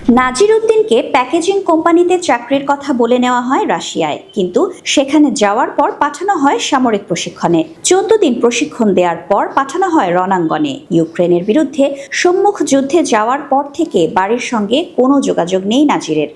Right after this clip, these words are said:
চিন্তায় অস্থির তার বাবা, নাওয়া খাওয়া বন্ধ করে দিয়েছেন স্ত্রী। শিশু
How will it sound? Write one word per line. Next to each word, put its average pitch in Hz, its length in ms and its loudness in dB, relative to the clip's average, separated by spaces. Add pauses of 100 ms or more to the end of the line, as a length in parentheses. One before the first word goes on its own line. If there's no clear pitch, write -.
(120)
চিন্তায় 403 380 2 (120)
অস্থির 320 360 0 (100)
তার 254 140 0 (180)
বাবা, 196 260 0 (220)
নাওয়া 202 300 2
খাওয়া 208 260 -2
বন্ধ 208 160 -2 (120)
করে 311 200 2
দিয়েছেন 320 340 0 (180)
স্ত্রী। - 260 -2 (240)
শিশু - 280 -2